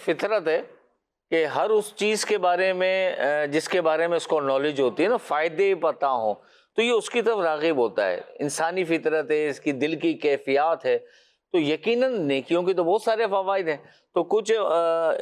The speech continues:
اس نیت سے کہ ناظرین بھی سنیں گے، ان کے شوق میں اضافہ ہوگا، ہماری بھی تربیت ہوگی، تو نیک اعمال کے آخروی فائدے تو ہیں ہی ہیں، اخروی فائدے، دنیا کے کچھ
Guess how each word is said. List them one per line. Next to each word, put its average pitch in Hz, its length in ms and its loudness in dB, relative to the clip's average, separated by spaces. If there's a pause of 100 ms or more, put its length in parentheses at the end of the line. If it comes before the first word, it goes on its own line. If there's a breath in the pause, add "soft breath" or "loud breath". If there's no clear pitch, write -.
(140)
اس 202 200 -2
نیت 180 380 0
سے 185 220 0
کہ 170 360 0
ناظرین 143 540 -2
بھی 175 100 2
سنیں 165 360 -2
گے، 165 80 0
ان 156 200 -2
کے 160 100 0
شوق 151 340 -2
میں 165 120 0
اضافہ 143 260 0
ہوگا، 143 520 0
ہماری 135 300 -2
بھی 170 120 2
تربیت 151 440 -2
ہوگی، 139 220 0 (500 loud breath)
تو 190 80 2
نیک 175 640 0
اعمال 175 600 0
کے 208 240 0 (180)
آخروی 196 580 0
فائدے 190 320 0
تو 208 140 2
ہیں 143 180 0
ہی 220 160 0
ہیں، 185 140 -2
اخروی 165 440 0
فائدے، 143 260 0 (300 loud breath)
دنیا 202 380 0
کے 208 140 2
کچھ 208 300 -4